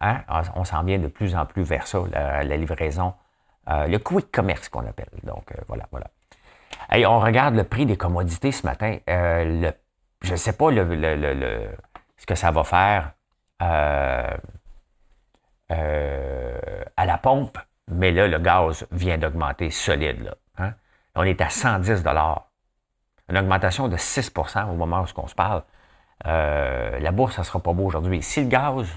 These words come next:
normalement, lorsque le pétrole monte, euh, c'est parce qu'il se passe quelque chose. Ben là, c'est sûr que ça, ça, ça, ça brasse de plus en plus à Kiev.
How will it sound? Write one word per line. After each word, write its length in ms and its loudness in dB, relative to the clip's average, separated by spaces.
normalement, 400 2
lorsque 260 -4
le 160 -2
pétrole 360 0
monte, 300 -2
euh, 520 2
c'est 160 -12
parce 180 0
qu'il 140 -2
se 60 -10
passe 300 2
quelque 200 -6
chose. 340 -2
Ben 140 -6
là, 100 -2
c'est 140 -6
sûr 320 -4
que 320 -4
ça, 200 -10
ça, 280 -8
ça, 180 -14
ça 160 -4
brasse 300 0
de 60 -4
plus 260 -4
en 100 -2
plus 220 -4
à 60 -2
Kiev. 380 -2